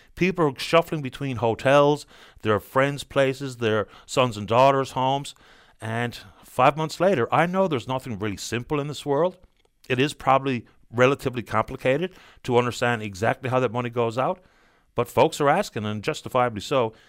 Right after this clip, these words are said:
you know, when exactly are we gonna get this promised help so that we can get on with it? And if anyone on the Southwest Coast would like to chime in this morning from Port aux Basques or anywhere else, we certainly welcome your call. All right. <sighs> You know,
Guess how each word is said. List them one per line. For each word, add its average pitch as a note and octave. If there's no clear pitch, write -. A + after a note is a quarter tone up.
you G2+
know, A2
when A#2
exactly D3+
are A#2
we G#2+
gonna A2
get A#2
this -
promised A#2
help C3+
so G#2
that G2
we G2
can F#2+
get G2
on A2+
with F#2
it? E2+
And G2+
if G2+
anyone C#3+
on C3+
the B2+
Southwest B2
Coast B2
would G#2+
like G#2
to -
chime G#2+
in G#2
this G2+
morning G2+
from G2
Port C3
aux B2+
Basques B2
or B2
anywhere A#2
else, F2+
we G2
certainly -
welcome E2+
your D#2
call. -
All A3
right. F3+
<sighs> G#3
You G#3+
know, G#3